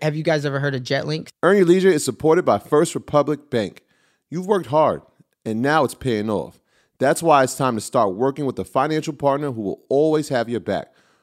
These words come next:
Speaker 2: With First Republic Bank, you get a personal banker who's ready to sit down, listen, and provide the answers you need,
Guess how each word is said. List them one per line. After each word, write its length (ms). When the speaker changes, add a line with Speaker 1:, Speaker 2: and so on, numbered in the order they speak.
Speaker 2:
With 180
First 220
Republic 400
Bank, 320
you 100
get 140
a 40
personal 420
banker 320
who's 200
ready 160
to 80
sit 320
down, 340
listen, 440
and 80
provide 400
the 180
answers 380
you 180
need, 300